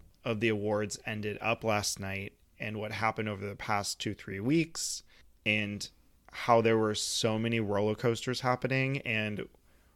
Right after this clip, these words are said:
what happened is what was expected. And yeah, I think being in it every minute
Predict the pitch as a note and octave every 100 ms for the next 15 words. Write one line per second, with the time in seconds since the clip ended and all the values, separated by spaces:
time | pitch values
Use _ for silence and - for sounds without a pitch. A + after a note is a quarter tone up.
0 | - A#2 - - A2+ A2+ C#3+ D3 D3+ -
1 | A#2 A2 F#2+ G#2 A2 G#2 G#2+ G#2+ G2+ G2
2 | - - F#2 - G#2+ - G#2 _ _ -
3 | A2 G#2 G2 F#2+ A2 A2 A#2 A2 - -
4 | _ _ _ - C3 C3+ C3+ - A#2 B2
5 | C3 - _ - A#2 A2+ A#2+ A#2+ A2 G#2+
6 | A2 C#3 E3+ -